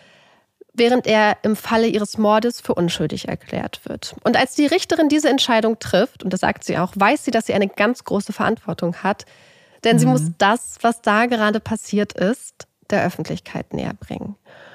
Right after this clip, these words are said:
Speaker 1: Und sie muss jetzt, sie hat jetzt diese Aufgabe, diese Kommunikation zwischen dieser Entscheidung der Justiz, der Staatsanwaltschaft zu kommunizieren, und zwar so, dass die Öffentlichkeit versteht, was da passiert ist.
Speaker 2: Mhm.
Speaker 1: Denn viele Menschen waren natürlich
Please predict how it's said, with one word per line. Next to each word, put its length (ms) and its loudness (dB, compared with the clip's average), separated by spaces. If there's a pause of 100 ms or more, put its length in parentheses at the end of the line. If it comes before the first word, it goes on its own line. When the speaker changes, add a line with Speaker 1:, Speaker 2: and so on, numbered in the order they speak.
(200)
Speaker 1:
Und 180 2
sie 260 4
muss 400 2
jetzt, 240 -2
sie 80 0
hat 80 2
jetzt 240 -2
diese 240 4
Aufgabe, 400 0
diese 220 -2
Kommunikation 1120 0
zwischen 280 -2
dieser 240 2
Entscheidung 480 2
der 160 2
Justiz, 600 -2
der 100 0
Staatsanwaltschaft 1300 0
zu 160 -2
kommunizieren, 840 2
und 120 0
zwar 200 2
so, 120 2
dass 160 0
die 200 -6
Öffentlichkeit 760 -2
versteht, 960 -2
was 280 0
da 160 -2
passiert 640 -4
ist. 280 -6 (140)
Speaker 2:
Mhm. 120 2
Speaker 1:
Denn 440 4 (180)
viele 300 2
Menschen 420 2
waren 160 2
natürlich 640 0